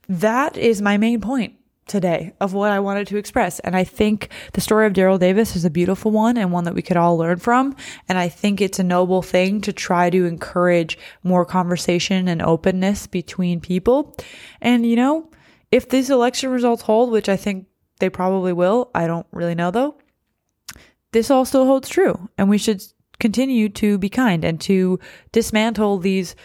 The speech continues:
ridiculous stereotypes of left versus right that are just completely unhelpful. Of course, at the extremes, maybe they're true,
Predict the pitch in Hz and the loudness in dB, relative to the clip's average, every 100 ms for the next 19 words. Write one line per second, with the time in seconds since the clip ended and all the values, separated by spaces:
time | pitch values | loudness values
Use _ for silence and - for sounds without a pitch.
0 | - - 190 220 226 233 220 202 - 226 | -18 -6 -2 0 0 2 2 0 0 2
1 | 220 190 190 185 - 180 - 185 - 190 | 2 0 0 -2 -2 -6 -4 -4 -4 -4
2 | 165 185 170 202 175 - 175 175 180 - | -2 -4 -2 0 0 0 0 0 -2 -4
3 | 202 233 233 220 214 - 196 226 233 - | 0 2 2 2 2 2 2 2 0 -6
4 | - - - - - 311 285 - 214 220 | -8 -16 -6 -4 0 0 2 -2 0 -2
5 | 202 - 220 208 208 - 180 180 170 160 | -2 -2 -2 -2 -6 -2 2 4 2 0
6 | - | -2